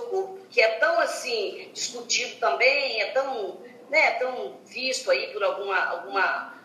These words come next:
alguma corrente que faz questão de ficar estudando, estudando, pra saber que não, que não, não, não interfere na nossa conduta moral. Mas nós vamos, então, ele andou sobre as águas,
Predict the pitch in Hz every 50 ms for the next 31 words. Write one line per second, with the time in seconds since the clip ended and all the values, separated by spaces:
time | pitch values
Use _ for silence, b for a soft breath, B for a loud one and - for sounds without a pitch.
0 | B B 160 - - 220 233 247 - 214 196 - - 202 233 247 220 233 226 -
1 | 233 220 208 - 202 202 202 - - 190 175 - - 196 196 - - - - -
2 | - - - - - - - - - - - - - - - 262 262 254 - -
3 | - - - 208 208 208 220 226 226 220 - 233 220 202 180 185 B B B B
4 | B B B 226 226 240 240 233 233 233 233 226 220 220 226 233 233 233 226 226
5 | 233 247 277 294 294 294 - - - - - 226 175 226 233 - - - 208 208
6 | - - - 196 190 190 202 220 - 202 180 190 185 185 196 226 262 302 - -
7 | - - B B B B B B B B B 208 247 269 269 285 294 269 - 277
8 | 277 277 269 262 262 226 254 233 226 226 226 - - 240 262 262 269 254 - -
9 | 220 220 - - 226 226 226 220 226 226 226 220 214 247 294 294 - 202 185 175
10 | - - - -